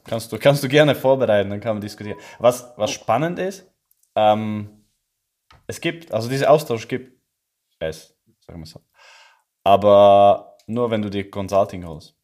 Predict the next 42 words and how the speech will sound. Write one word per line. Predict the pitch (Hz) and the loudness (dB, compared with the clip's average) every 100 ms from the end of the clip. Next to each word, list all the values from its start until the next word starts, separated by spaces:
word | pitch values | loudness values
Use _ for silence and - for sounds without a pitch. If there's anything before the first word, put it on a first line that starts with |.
| _ - | _ -12
Und | 95 95 - | -10 -10 -14
ich | - | -12
bin | 107 104 | -10 -10
voll | - 127 151 | -2 0 2
bei | 143 110 | 2 2
euch. | 101 117 147 _ _ _ _ _ | 0 -2 -10 _ _ _ _ _
Was, | - 101 - | -12 -12 -10
was | 104 | -10
ich | 104 | -10
schade | - 117 147 | -2 2 2
finde, | 160 - 165 175 214 _ _ _ _ _ _ _ _ _ | 0 -10 -8 -8 -8 _ _ _ _ _ _ _ _ _
dass, | - 101 98 - - | -6 -6 -8 -16 -16
dass, | 98 - - | -16 -16 -16
dass | - - | -16 -10
viele | 139 135 | -2 -2
Firmen | 123 135 127 123 117 - _ _ _ _ _ _ _ _ _ _ - | 0 0 0 0 -4 -10 _ _ _ _ _ _ _ _ _ _ -4
sehr | 123 131 | 0 0
verschlossen | 120 - 120 - 98 | -2 0 0 0 -8
sind, | - 101 | -14 -12
ja, | 120 | -10
oder, | - 82 | -10 -12
oder | 95 | -12
die | 95 101 | -12 -6
glauben, | 104 113 135 117 | 4 4 4 -2
dass | 107 101 - | -8 -8 -10
wenn, | 104 101 98 95 90 | -8 -8 -8 -12 -10
wenn, | 95 98 | -10 -10
wenn | 98 95 | -10 -10
du | 95 | -4
deine | 101 101 - | -2 -2 -2
eigenen | 107 127 127 113 104 | 2 2 0 -2 2
Leute | 101 107 - 95 95 - _ _ _ _ _ _ | 2 0 -4 -6 -6 -12 _ _ _ _ _ _
zu | - 104 | -10 -8
irgendeinem | 98 98 95 92 98 | -6 -6 -6 -6 -4
Meetup | 131 131 117 107 | -6 -2 -4 -4
oder | 98 | -8
sowas | - 87 92 | -12 -14 -14
schickst, | - 123 - | -12 -14 -12
vielleicht | 101 95 - | -10 -10 -8
verraten | 90 101 127 131 113 | -4 0 0 -2 -8
die | 113 | -10
etwas. | 107 101 101 98 | -10 -6 -4 -4